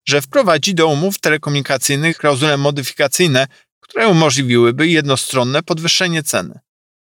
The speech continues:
Następnie Vectra podwyższyła abonament za internet i telewizję, mimo że umowy podpisane przez konsumentów nie dawały takiej możliwości.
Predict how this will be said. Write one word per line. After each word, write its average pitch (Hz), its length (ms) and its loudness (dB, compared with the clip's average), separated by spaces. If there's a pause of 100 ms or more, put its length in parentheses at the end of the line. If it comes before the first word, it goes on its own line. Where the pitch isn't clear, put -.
Następnie 117 680 -2
Vectra 117 460 -2
podwyższyła 151 600 0
abonament 127 640 0
za 135 200 2
internet 127 540 -2
i 156 100 -10
telewizję, 170 600 0 (340)
mimo 135 240 2
że 135 160 0
umowy 135 400 2
podpisane 117 640 -2
przez - 260 -4
konsumentów 175 800 -2
nie 147 140 2
dawały 131 380 2
takiej 143 280 -4
możliwości. 151 760 -2